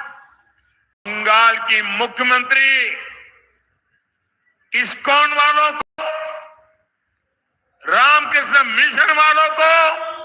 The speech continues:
भारत सेवाश्रम के सन्यासियों को खुले तौर पर धमका रही है, खुले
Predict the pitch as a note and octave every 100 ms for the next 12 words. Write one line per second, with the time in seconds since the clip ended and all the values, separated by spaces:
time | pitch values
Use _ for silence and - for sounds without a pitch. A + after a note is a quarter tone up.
0 | D#4+ _ _ _ _ _ _ _ _ _
1 | D3 G#3 G#3 G#3+ G#3+ G#3 G#3 G#3 G#3 G#3
2 | G#3 G#3 G#3+ G#3 G#3 G#3 G#3 A3+ A3 A3
3 | A3+ A3+ B3 A#3+ A#3 A3 - - - -
4 | _ _ _ _ _ _ _ _ - G3
5 | G#3 G#3+ G#3+ G#3+ - G3+ G3 G3+ G3 G3+
6 | F#3 - F#3 F#3+ F#3 G3 F#3+ F#3 F3+ F3+
7 | E3+ E3 D3+ A#2+ G2 - _ _ _ _
8 | _ _ _ _ A3 C4 C#4+